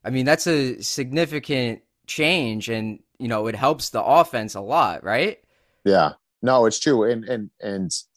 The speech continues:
Speaker 2: Joe, here's, here's something I always go off of, and everyone's got their thing they look for.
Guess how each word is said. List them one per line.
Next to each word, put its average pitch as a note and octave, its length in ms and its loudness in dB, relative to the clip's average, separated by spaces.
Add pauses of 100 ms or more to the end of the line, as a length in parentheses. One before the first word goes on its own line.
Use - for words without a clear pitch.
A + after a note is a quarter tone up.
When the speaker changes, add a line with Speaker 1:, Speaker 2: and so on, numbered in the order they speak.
(500)
Speaker 2:
Joe, G2 220 4
here's, G#2+ 380 2
here's C3 180 0
something B2 220 -2
I G2+ 120 2
always F2 260 0
go C2 160 -8
off - 160 -8
of, C2+ 120 -16
and E2 180 -8
everyone's B2+ 440 2
got G2+ 160 2
their E2+ 140 0
thing F#2 260 -6
they E2+ 120 0
look E2 260 -2
for. F#2+ 320 -2